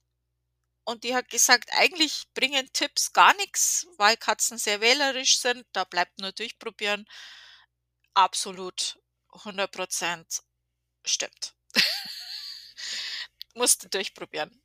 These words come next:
Hilft nix. Kauf nicht gleich, äh, mehrere, sondern kauf verschiedene, probier's durch und es kann sich auch ändern dann irgendwann.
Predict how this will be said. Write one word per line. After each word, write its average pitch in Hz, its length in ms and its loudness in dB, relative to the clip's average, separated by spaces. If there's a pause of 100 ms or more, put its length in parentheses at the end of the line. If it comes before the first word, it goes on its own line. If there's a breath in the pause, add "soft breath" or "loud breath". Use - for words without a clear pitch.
(140)
Hilft - 380 -4
nix. - 400 -6 (1000 loud breath)
Kauf 208 300 0
nicht 208 160 -4
gleich, 190 400 2 (100)
äh, - 120 -8 (540)
mehrere, 208 560 2
sondern 196 300 -6
kauf 196 240 -2
verschiedene, 190 560 -6
probier's 175 480 -12
durch 175 420 -6
und 160 220 -16 (720 loud breath)
es - 100 -14
kann 220 200 2
sich - 240 -6
auch 175 200 -4
ändern 175 400 -8
dann - 220 -16
irgendwann. - 520 -14